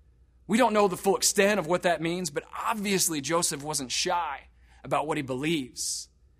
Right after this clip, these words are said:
And he obviously acted like he believed it. So much so that, that Potiphar couldn't help but notice. And he liked Joseph, and Joseph saw much success and moved his way out of the pit and up the ladder.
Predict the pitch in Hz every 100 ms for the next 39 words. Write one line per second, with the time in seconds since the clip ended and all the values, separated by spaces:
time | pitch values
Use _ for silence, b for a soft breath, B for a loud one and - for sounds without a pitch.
0 | _ 135 151 190 185 - 151 147 180 -
1 | 185 135 143 135 151 123 123 170 131 110
2 | - _ _ _ _ - 208 226 175 -
3 | 147 143 139 135 143 - _ _ - 196
4 | 202 139 - 175 131 165 190 - 139 131
5 | 185 226 - - - - _ _ _ _
6 | _ _ _ _ _ - 113 170 170 135
7 | 147 160 135 151 147 - 180 131 123 135
8 | 143 143 - 156 147 135 143 - - 147
9 | 170 - 131 135 147 156 156 165 135 156
10 | 147 - 156 175 135 123 143 180 160 131